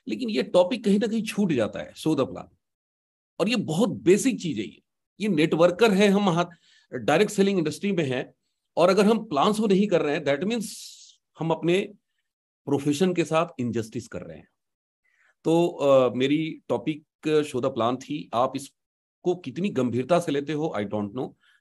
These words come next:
but हाथ जोड़ के मैं निवेदन करता हूं कि आज के बाद से अपने सीनियर के साथ बैठिए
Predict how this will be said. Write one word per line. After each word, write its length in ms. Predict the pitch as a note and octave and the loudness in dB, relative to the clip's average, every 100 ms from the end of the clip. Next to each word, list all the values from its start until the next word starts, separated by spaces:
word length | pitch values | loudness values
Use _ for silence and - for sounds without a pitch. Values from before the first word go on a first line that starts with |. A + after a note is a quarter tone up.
| - | -2
but 140 | D#3 E3+ | -2 -2
हाथ 240 | - - D3+ | -8 -4 -2
जोड़ 200 | D3 C#3 | -2 -4
के 80 | C3 | -6
मैं 140 | B2 | -6
निवेदन 340 | A#2 G#2 G2+ | -6 -6 -6
करता 260 | G2 G2 G#2 | -8 -8 -8
हूं 120 | G#2+ - _ _ _ _ - | -10 -12 _ _ _ _ -14
कि 200 | - - | -8 -2
आज 260 | C3 D#3+ C#3+ | 2 2 0
के 120 | B2 | -2
बाद 200 | G#2 G2+ | -2 -4
से 260 | - C3 - _ _ - | -10 -14 -14 _ _ -10
अपने 240 | - D3 D3+ | -8 -6 -8
सीनियर 380 | - A#2+ C3 | -8 -6 -6
के 80 | A#2 | -6
साथ 160 | A2 G2+ | -8 -8
बैठिए 480 | F#2+ F#2 A2+ B2 | -6 -10 -10 -16